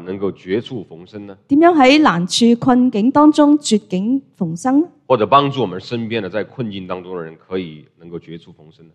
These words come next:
Speaker 2: 或者可以幫助我哋身邊處喺困境當中嘅人絕處逢生呢？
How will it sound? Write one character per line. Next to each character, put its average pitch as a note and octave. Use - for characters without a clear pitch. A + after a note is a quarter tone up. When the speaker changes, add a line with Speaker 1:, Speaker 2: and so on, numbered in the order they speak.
Speaker 2:
或 B3
者 B3
可 C#4+
以 C#4
幫 D4
助 C4+
我 A#3+
哋 A#3
身 D#4
邊 D#4+
處 C#4
喺 C#4
困 C4
境 A#3
當 D4
中 C#4+
嘅 B3+
人 E3+
絕 G3+
處 A3+
逢 D#3+
生 C4+
呢？ F4